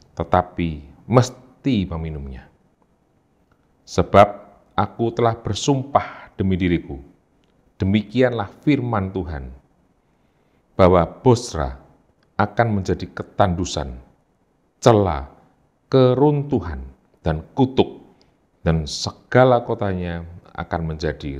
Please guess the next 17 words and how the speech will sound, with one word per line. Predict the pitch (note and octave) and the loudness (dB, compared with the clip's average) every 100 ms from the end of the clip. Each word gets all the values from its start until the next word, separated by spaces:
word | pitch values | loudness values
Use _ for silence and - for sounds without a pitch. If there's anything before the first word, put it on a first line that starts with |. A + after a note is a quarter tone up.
| D2 | -2
reruntuhan | F#2 F#2+ F2+ F2 E2+ E2 C#2 D2+ C#2+ | 2 2 2 -4 -4 -8 -10 -12 -10
yang | D2 D2 C#2+ | -8 -8 -10
kekal. | D2 - D2 C2 - _ _ _ _ _ _ _ _ _ _ _ _ _ _ _ _ _ _ _ _ _ _ _ _ | -16 -8 -8 -8 -16 _ _ _ _ _ _ _ _ _ _ _ _ _ _ _ _ _ _ _ _ _ _ _ _
Suatu | - - A#2 A#2 B2+ | -2 6 8 8 2
kabar | A#2+ A#2 - A#2+ C3+ A2 | 2 2 4 2 2 0
telah | A2 G#2 | 0 0
kudengar | G2+ F#2+ F2 F#2 G#2 G#2+ | -4 -4 -2 0 -2 -2
dari | - E2 E2+ | -2 -2 -2
Tuhan. | D#2+ C2+ B1 A#1+ _ _ _ _ _ _ _ - | -6 -10 -14 -18 _ _ _ _ _ _ _ -4
Seorang | - - G#2 G#2 G#2 - | 0 4 6 4 2 -4
utusan | A#2 A#2+ - A#2 A2+ A2+ - | -6 -6 0 0 0 -6 -6
telah | A#2 G#2+ - | -4 -4 -6
disuruh | G#2+ - D3+ A2+ - | -6 4 4 4 0
ke | |
tengah-tengah | G2 G2 F2+ - - F2 E2+ - | -4 -2 -4 -6 -8 -6 -6 0
bangsa-bangsa. | E2 D2+ - D#2+ D2 D2 C#2+ - C2+ - _ _ _ _ _ _ _ _ | 0 0 -4 -4 -4 -6 -8 -12 -12 -14 _ _ _ _ _ _ _ _
Berkumpullah, | G#2+ - A2 - - B2 A2 - B2+ G#2+ F#2 E2+ - | 6 8 6 0 0 0 0 -2 2 4 4 -2 -6